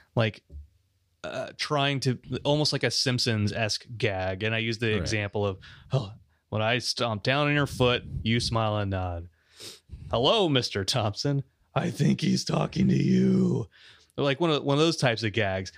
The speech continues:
Speaker 1: which is
Speaker 2: Right.
Speaker 1: hilarious still. Uh, this one, I, I laughed, but also it, uh, I'm like, uh, that, that doesn't, that didn't feel very smart.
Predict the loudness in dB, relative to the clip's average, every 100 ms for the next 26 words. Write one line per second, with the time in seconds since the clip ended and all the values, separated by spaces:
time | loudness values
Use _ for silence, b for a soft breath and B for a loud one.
0 | B 2 2 2 2 2 2 2 0 0
1 | 0 2 2 0 B B B 2 2 0
2 | 0 2 2 0 0 -2 0 2 2 2
3 | -2 -10 -12 -8 0 0 2 0 2 0
4 | 0 0 2 0 -2 -4 _ _ _ _
5 | _ _ -2 -2 -2 -8 _ -12 -10 -6
6 | -2 0 0 0 -2 -4 -10 -6 0 0
7 | 0 -6 -10 -10 -10 -12 -6 -6 -4 -2
8 | -2 0 -2 -2 -2 -2 -2 -2 -4 -4
9 | -6 -8 -12